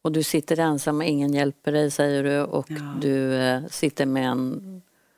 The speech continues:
Speaker 1: låd-, med lådvin och cigg.
Speaker 2: Mm. Ja, det var inte alls så som jag hade föreställt mig. Du vet, man ser i filmer, man sitter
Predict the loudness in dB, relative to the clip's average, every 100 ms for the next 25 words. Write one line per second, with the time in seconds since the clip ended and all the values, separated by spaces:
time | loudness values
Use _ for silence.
0 | _ _ _ 0 4 6 4 0 -10 -2
1 | 2 4 4 2 0 0 0 -2 -2 -2
2 | -2 -4 -10 -4 0 2 2 -2 -8 _
3 | _ _ _ _ _ -20 -20 -20 _ 0
4 | 0 2 2 2 0 0 0 -2 -8 -8
5 | -4 -4 0 2 4 2 0 -2 -2 -2
6 | -6 -2 -4 -4 -4 -2 -2 0 2 2
7 | 2 2 0 2 2 2 2 0 -2 -2
8 | -2